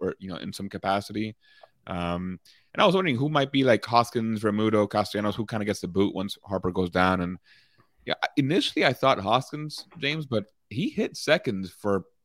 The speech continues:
pretty much most of last year in the Phillies. And, and it, they've shown with Schwarber kinda leading off that they value, uh, th-, someone being able to get, being able to get on base. So maybe, like, Realmuto and,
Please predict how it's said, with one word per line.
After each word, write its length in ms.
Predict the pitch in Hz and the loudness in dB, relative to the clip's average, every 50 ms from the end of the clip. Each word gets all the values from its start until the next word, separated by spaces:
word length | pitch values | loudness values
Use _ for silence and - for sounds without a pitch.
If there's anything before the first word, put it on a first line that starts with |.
| _ - | _ -12
pretty 160 | 156 196 302 | -10 -10 -8
much 180 | 311 - - | -8 -8 -4
most 240 | 107 113 131 151 - | 0 0 0 0 0
of 100 | 120 92 95 | -2 0 2
last 300 | 95 95 107 107 - - | 2 2 2 0 -2 -2
year 360 | 95 110 98 73 62 - - - | -2 0 0 -2 -4 -8 -12 -10
in 80 | - | -8
the 60 | 98 | -6
Phillies. 260 | - - 104 104 92 - | -2 0 0 0 0 -4
And, 120 | 87 - | -6 -6
and 160 | - 104 110 95 - | -4 -4 -2 -2 -2
it, 200 | 107 101 - - | -2 -2 0 0
they've 220 | 113 135 147 156 | 2 2 2 2
shown 340 | - - 135 139 135 113 101 | 2 4 4 4 4 4 2
with 140 | 110 127 - | 2 0 0
Schwarber 400 | - - 98 107 113 113 98 95 | 0 0 2 2 2 2 0 -2
kinda 180 | - 107 98 | -2 -2 -2
leading 240 | 95 92 92 92 85 | -2 -2 -2 -2 -2
off 220 | 82 87 92 92 - | -4 -4 -4 -4 -6
that 140 | - 78 | -8 -6
they 80 | 85 87 | -6 -6
value, 540 | 82 - 73 62 62 87 107 120 127 135 147 _ _ _ _ _ _ - | -4 -2 -2 -2 0 0 0 0 -2 -4 -6 _ _ _ _ _ _ -4
uh, 260 | 120 123 123 123 120 - - | -2 -2 0 -2 -2 -4 -4
th-, 200 | 82 85 - - | -4 -4 -4 -4
someone 340 | - 120 113 110 101 107 - _ - | -4 -4 -2 -2 -4 -6 -8 _ -2
being 180 | 107 104 104 | -2 -2 0
able 140 | 104 101 101 | -2 -4 -4
to 20 | |
get, 100 | - - _ - | -6 -8 _ -6
being 140 | 98 104 104 | -4 -4 -2
able 140 | 101 98 95 | -2 -2 -2
to 40 | 92 | -2
get 100 | 101 98 | -2 -2
on 120 | 87 87 | -2 -2
base. 420 | 82 85 85 120 143 - - - - _ _ - - _ _ _ _ - | -2 0 0 0 0 -2 -8 -12 -14 _ _ -20 -20 _ _ _ _ -6
So 520 | - - 104 104 101 101 101 101 101 - - | 0 4 6 6 8 8 6 6 4 2 -2
maybe, 380 | - 92 95 113 165 240 262 | -6 -4 -4 -2 -2 -2 -2
like, 140 | - - - | -2 -4 -2
Realmuto 600 | 202 190 175 165 147 151 160 156 156 151 151 147 | 0 0 0 0 0 0 0 2 2 2 0 0
and, 180 | 135 120 113 | -2 -2 -4